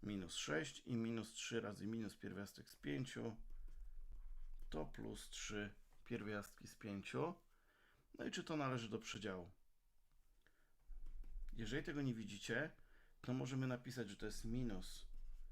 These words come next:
pierwiastek z trzydziestu sześciu, czyli sześć do kwadratu. Jak trójkę wciągniemy pod pierwiastek,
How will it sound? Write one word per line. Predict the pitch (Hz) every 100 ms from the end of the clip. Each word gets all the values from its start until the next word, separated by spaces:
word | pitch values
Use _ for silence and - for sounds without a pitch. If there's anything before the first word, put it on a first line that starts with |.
| - - - - -
pierwiastek | 117 104 120 135 113
z | -
trzydziestu | - 98 113 - 107
sześciu, | - 101 - 120 127
czyli | 117
sześć | 101 107 98
do | 98
kwadratu. | 101 92 95 - 127 190 - - - -
Jak | 110 107
trójkę | 123 165 160
wciągniemy | 127 120 113 110
pod | 107 104
pierwiastek, | 117 101 101 - - 135 -